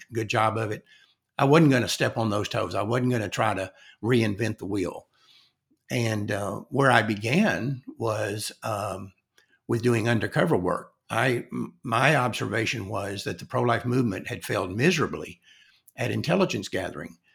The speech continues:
And you don't win wars without an effective intelligence gathering network. And so that's where we started, and we started going undercover, and we still do this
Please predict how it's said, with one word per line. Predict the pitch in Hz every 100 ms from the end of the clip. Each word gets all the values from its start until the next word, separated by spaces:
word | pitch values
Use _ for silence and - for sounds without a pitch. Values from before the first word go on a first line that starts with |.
| _ _ _ - 135
And | 135
you | 135
don't | 151 170
win | 165 151 139
wars | 151 131 101
without | 107 110 107
an | 101
effective | 101 113 113 - 85 -
intelligence | 101 123 110 98 98
gathering | 110 101 92 90
network. | 104 - 92 - _ _ _ _ _ _ _ _
And | 120 110
so | - 117 104
that's | 120 170 170
where | 113
we | 110 151
started, | - 107 95 98 107
and |
we | 110
started | - 117 104
going | 110 107
undercover, | 110 95 - 104 117
and | 131
we | 113
still | - 120
do | 113 117 110
this | 98